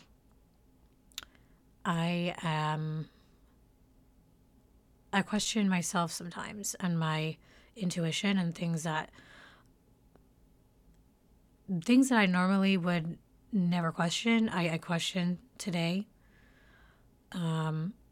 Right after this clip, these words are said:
I feel imposter syndrome regularly at my job.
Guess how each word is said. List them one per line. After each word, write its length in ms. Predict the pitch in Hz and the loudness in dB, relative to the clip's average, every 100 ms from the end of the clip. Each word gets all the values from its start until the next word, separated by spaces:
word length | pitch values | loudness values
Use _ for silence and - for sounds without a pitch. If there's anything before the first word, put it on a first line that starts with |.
| _ _ - | _ _ -2
I 120 | 180 | -2
feel 420 | - 190 175 165 | 0 2 2 0
imposter 440 | 202 185 185 170 180 | 0 2 2 2 -2
syndrome 600 | - 175 170 180 185 196 - | 0 0 2 2 2 -2 -6
regularly 840 | 185 170 180 170 170 175 180 190 196 | -6 0 0 2 0 0 2 2 2
at 140 | 175 | 0
my 140 | 165 160 | 0 0
job. 340 | 160 170 190 | 0 0 0